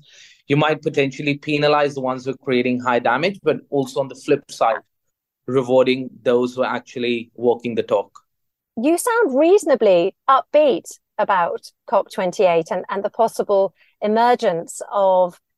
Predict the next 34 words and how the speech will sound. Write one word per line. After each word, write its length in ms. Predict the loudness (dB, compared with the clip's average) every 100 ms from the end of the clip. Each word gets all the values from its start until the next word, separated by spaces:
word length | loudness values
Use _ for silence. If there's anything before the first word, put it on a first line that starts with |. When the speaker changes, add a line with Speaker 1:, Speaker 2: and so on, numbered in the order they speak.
| _
Speaker 2:
rules 400 | 0 2 2 0
and 100 | -4
regulations. 1120 | -2 -2 -4 -4 -4 -8 -14 -14 -16 -16 -20 _ _ _ _ -6
Am 140 | -2
I 180 | 0 0
right 340 | 0 0 -2 -6 -8
to 100 | -8
read 260 | -8 -6
you 100 | -8
that 180 | -8 -6
way? 100 | -6 -8 -12 -18 _ _ _ _ -2
Speaker 1:
Indeed, 520 | 2 4 4 2 0
because 360 | -2 2 2 4
I 80 | 2
think 320 | 0 -2 -2
climate 360 | -2 -2 -6 -4
crises 480 | -2 -2 -4 -8 -6
are 100 | -6
real. 380 | -6 -6 -8 -14 _ _
The 100 | -6
physical 520 | -2 0 0 0 2 0
and 140 | 0
transition 680 | 0 0 0 -2 -2 -6 -2
risk 340 | 0 0 -2
associated 720 | -10 -2 -2 -2 -2 0 0 2
with 240 | 0 0
climate 400 | -2 -2 -4 -10
change 540 | -8 -8 -8 -14 -18 -6
has 140 | -4 -2
been 180 | 0 0
magnified 640 | -2 -4 -6 -2 -2 0
more 180 | -2 -2
than 160 | -2
ever. 280 | -4 -6 -8